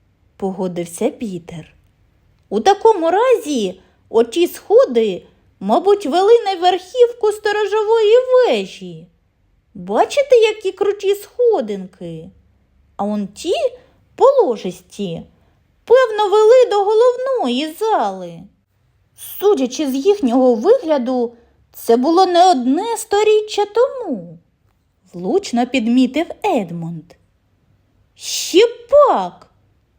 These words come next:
не став сперечатися Пітер. «А все ж таки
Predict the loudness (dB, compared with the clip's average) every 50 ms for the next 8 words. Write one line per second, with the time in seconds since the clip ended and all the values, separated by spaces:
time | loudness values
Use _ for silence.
0 | _ -14 -10 -8 -8 -8 -10 -8 -6 -4 -4 -4 -6 -10 -10 -8 -6 -6 -6 -6
1 | -6 -6 -4 -4 -4 -4 -6 -6 -6 -4 -6 -6 -6 -8 -12 -12 -10 -12 -14 _
2 | -18 -18 -18 -20 _ _ _ _ _ _ _ _ _ _ _ _ _ _ _ _
3 | _ _ _ _ _ _ _ 0 0 0 -2 -2 0 2 2 2 2 0 0 2
4 | 2 2 2 0 2 2 2 0